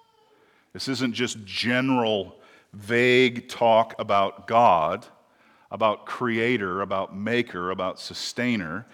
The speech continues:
This is direct conversation about a named God who makes covenant with his people, particularly a covenant of love.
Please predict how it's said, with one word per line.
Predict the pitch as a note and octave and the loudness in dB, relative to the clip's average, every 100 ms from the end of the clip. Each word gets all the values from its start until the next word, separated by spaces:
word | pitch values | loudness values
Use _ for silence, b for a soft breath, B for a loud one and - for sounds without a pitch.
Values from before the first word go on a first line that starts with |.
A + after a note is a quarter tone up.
| B B B | B B B
This | A#2+ - | -8 -6
is | A2+ G2 | -6 -6
direct | A#2 G#2 G#2 A#2+ - - - | -6 -4 0 2 0 -6 -10
conversation | - A#2+ A2+ G2+ - A#2 A2+ A2 F#2+ | -4 -2 -2 -4 -2 -2 -2 -4 -4
about | F#2+ F#2 | 0 0
a | F#2 | -2
named | F2+ G2+ A#2 B2 B2 A2 E2+ | -4 -4 0 2 2 -2 -6
God | F2+ D#2+ D#2+ D#2+ | -6 -4 -4 -6
who | G2 | -6
makes | F#2+ G#2 - | -6 -6 -8
covenant | - - A#2+ A2 F#2+ - | -14 -4 -2 -2 -6 -10
with | F2+ F2 | -12 -12
his | F2+ - | -14 -16
people, | - G#2+ - - _ _ B B B B | -14 -14 -14 -20 _ _ B B B B
particularly | - C3+ C3 A2+ G2+ F2+ F#2 | -4 0 0 -2 -4 -4 -6
a | F2 | -6
covenant | F#2+ - A2+ F#2 E2 E2 _ B B B | -8 -4 -4 -4 -12 -14 _ B B B
of | F2 E2+ E2 D2+ - b b b | -8 -6 -6 -12 -20 b b b
love. | G2 G2 D2 - - | 0 0 0 -8 -20